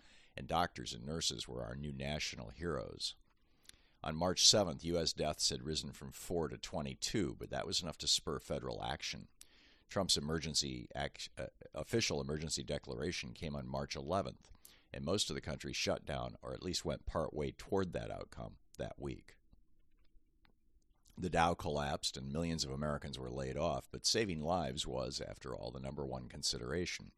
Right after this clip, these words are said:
Jared Kushner even put together an all-volunteer task force of mostly preppy twenty-somethings to coordinate getting P P E to hospitals.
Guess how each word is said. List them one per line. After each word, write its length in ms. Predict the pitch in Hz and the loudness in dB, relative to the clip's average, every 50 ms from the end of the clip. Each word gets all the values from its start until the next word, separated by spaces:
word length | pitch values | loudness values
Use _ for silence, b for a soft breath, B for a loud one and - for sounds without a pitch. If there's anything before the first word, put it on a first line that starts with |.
| B B B B B B B B B B | B B B B B B B B B B
Jared 240 | - 87 87 76 65 | -2 0 0 0 0
Kushner 420 | - - 113 107 - 90 78 71 | 2 2 2 2 2 2 0 0
even 160 | 69 73 78 73 | 0 -2 -2 -2
put 160 | - 85 - | -2 -4 -4
together 360 | - - 76 73 71 73 69 | -4 -2 -2 -2 0 0 -2
an 80 | 64 64 | -2 0
all-volunteer 680 | 65 73 73 69 71 69 69 67 67 67 - 71 58 | 0 0 2 2 2 2 2 0 -2 -4 -6 -6 -6
task 460 | - - - 85 87 92 - - - | -4 -2 2 2 4 4 4 2 2
force 260 | - 50 50 - - | -2 -6 -4 -4 -4
of 80 | 67 67 | -2 -2
mostly 340 | 71 73 76 - - 57 - | -4 -4 -4 -4 -6 -10 -10
preppy 420 | - - - 87 78 - 64 - | -6 0 2 2 2 2 -2 -8
twenty-somethings 800 | - - - 90 90 87 85 - - 55 50 - 50 50 - - | -8 -4 -2 -2 -2 0 0 -2 -2 -4 -6 -10 -14 -12 -12 -12
to 100 | - - | -12 -14
coordinate 500 | - - - 78 71 65 64 62 60 53 | -8 -4 -2 0 0 0 -2 -4 -6 -4
getting 260 | 64 67 65 65 64 | -4 -2 -2 -2 -4
P 160 | - - 82 | -6 -6 -6
P 140 | 73 - 71 | -6 -4 -6
E 320 | 62 52 50 76 82 71 58 | -6 -6 -4 -4 -4 -4 -2
to 100 | 60 62 | -2 0
hospitals. 680 | 80 90 87 82 - - - - - - - - - | 2 2 2 0 -2 -6 -8 -12 -12 -12 -12 -12 -14